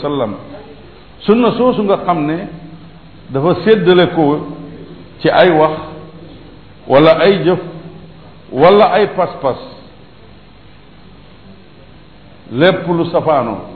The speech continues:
ak sunna Yonent bi sallallahu alayhi wa sallam ci ay wax wala ay jëf wala ay pas-pas, loola biddaa la tudd. Ñaareel ba,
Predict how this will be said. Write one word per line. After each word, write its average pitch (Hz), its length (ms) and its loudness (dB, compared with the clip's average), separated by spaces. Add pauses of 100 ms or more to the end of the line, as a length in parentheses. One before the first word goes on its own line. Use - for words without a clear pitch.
(840)
ak 139 200 -2
sunna 190 220 -2
Yonent 180 280 -2
bi 160 100 -8
sallallahu 151 360 2
alayhi 143 200 0
wa 143 60 -8
sallam 113 260 -4 (1040)
ci - 80 4
ay 180 220 4
wax 143 220 -2 (920)
wala 160 360 4
ay 170 220 2
jëf 165 160 -2 (840)
wala 175 320 6
ay 202 200 2
pas-pas, 170 380 -4 (1160)
loola 143 520 2 (1200)
biddaa 151 240 4
la 135 120 0
tudd. 98 200 -10 (3500)
Ñaareel 202 500 4
ba, 180 180 -4